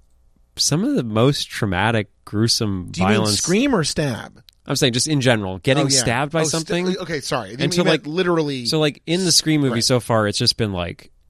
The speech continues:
Speaker 1: oh, it's been stabbing and you don't see it, and then suddenly they're covered in blood. And to have, like, I don't know, getting stabbed is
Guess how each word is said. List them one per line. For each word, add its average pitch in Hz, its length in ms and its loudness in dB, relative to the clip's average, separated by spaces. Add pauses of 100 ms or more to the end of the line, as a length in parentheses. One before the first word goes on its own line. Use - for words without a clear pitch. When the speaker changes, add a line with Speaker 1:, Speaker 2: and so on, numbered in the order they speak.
(340)
Speaker 1:
oh, 135 360 4
it's 98 160 -2
been 107 420 -4 (640)
stabbing 131 500 0
and 113 120 0
you 117 80 0
don't 127 180 0
see 139 240 2
it, 107 80 4
and 101 100 0
then 110 80 0
suddenly 123 240 0
they're 117 100 0
covered 117 280 -2
in 107 140 -2
blood. 107 320 2
And 90 160 -6
to 107 340 -2
have, 127 240 0
like, 165 280 -2
I 107 100 -8
don't 170 100 0
know, 95 220 -2
getting 170 220 -2
stabbed 107 460 -2
is 82 240 -8